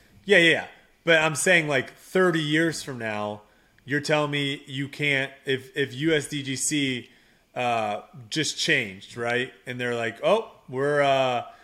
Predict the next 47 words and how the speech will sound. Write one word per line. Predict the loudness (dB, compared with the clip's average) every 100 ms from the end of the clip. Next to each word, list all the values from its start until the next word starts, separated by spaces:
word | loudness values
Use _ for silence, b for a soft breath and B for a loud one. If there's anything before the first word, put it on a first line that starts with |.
| B B
you | -12
know, | -8
we | 0
won't | 4 6
even | 4 2
mention, | 0 0 -2 -2
like, | -2 -2
Innova | 0 0 0
not | -2 -4 -6
running | -6 -6 -8
it | -8
anymore, | -10 -12 -14 -8
but, | -6 -6 -8 b b b b -16
you | -6 -4
know, | -4 -6
it | -4 0
just | 0 -2
was | -4 -2
at | 2 4
a | 4
different | 2 -4 -6
course." | -8 -6 -6 -8 -16 -20 _
Let's | -4 0
just | 6
say | 8
it | 8
was |
at | 8 6 4
New | 0
London, | 2 2 2 -6 -12 _ _ _
right? | -6 0 0
It | 0
just, | -2 -2 -8 _ _
all | 0 0
of |
a | 0
sudden, | 0 -2
U | 0 0
S |
D | -2 -6
G | -6
C | -4
is | -4
now | -2 -2 -2
at | -6
New | -6 -4
London. | -4 -6 -8 -12